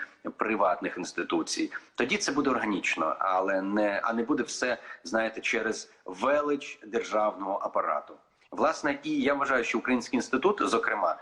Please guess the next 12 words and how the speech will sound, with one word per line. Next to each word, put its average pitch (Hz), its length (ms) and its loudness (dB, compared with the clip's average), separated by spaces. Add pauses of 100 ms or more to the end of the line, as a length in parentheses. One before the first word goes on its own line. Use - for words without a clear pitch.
(100)
має 120 220 2
мати 120 220 0
бюджет, 113 480 -6 (340)
е, 95 300 0
набагато 120 340 -2
більше 107 420 -4
для 92 120 -4
підтримки, 104 680 -2
власне, 95 380 0
таких - 360 -2 (240)
ініціатив 104 560 2 (140)
приватних. 95 720 -2